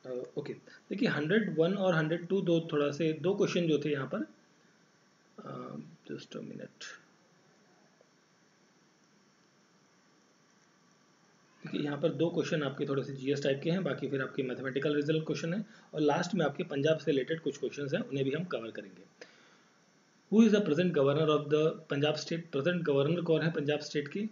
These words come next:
वो हैं बनवारी लाल पुरोहित, option number D। Which of the following is the state animal of Punjab? That is the black buck, ठीक है, तो that is option number ए हो जाएगा correct answer।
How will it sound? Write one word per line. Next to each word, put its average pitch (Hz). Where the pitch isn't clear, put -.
वो 151
हैं 156
बनवारी 139
लाल 139
पुरोहित, 147
option 123
number 131
D। 139
Which 202
of 202
the 214
following 165
is 151
the 160
state 160
animal 151
of 156
Punjab? 143
That 127
is 120
the 202
black -
buck, -
ठीक 202
है, 233
तो 165
that 143
is 175
option 151
number 143
ए 170
हो 165
जाएगा 139
correct 127
answer। 101